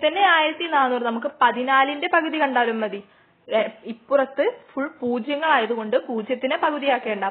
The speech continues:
പകരം പതിനാലിന്റെ പകുതി കാണുക, ഏഴ്. അപ്പോഴും എഴുന്നൂറ് ഉത്തരം കിട്ടും. ഈ രീതിയിലൊക്കെ അത് കണ്ടുപിടിക്കാൻ സാധിക്കും ട്ടോ. അപ്പോ നമുക്ക് അതിൽ ഒരു ദിവസത്തെ കൂലി എഴുന്നൂറാണ് എന്ന്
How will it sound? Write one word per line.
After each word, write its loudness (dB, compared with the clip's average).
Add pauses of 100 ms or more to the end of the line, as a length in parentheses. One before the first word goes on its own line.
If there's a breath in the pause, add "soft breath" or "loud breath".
പകരം -4 (440 soft breath)
പതിനാലിന്റെ 0 (240)
പകുതി 2
കാണുക, -2 (320 soft breath)
ഏഴ്. -2 (160)
അപ്പോഴും -2 (100)
എഴുന്നൂറ് 0
ഉത്തരം -2
കിട്ടും. -4
ഈ -4
രീതിയിലൊക്കെ -4
അത് -2 (320 loud breath)
കണ്ടുപിടിക്കാൻ -2
സാധിക്കും 0 (220)
ട്ടോ. 0 (440 soft breath)
അപ്പോ 0 (1080 soft breath)
നമുക്ക് -4 (120)
അതിൽ -2
ഒരു 2
ദിവസത്തെ -4
കൂലി -4
എഴുന്നൂറാണ് 0
എന്ന് -4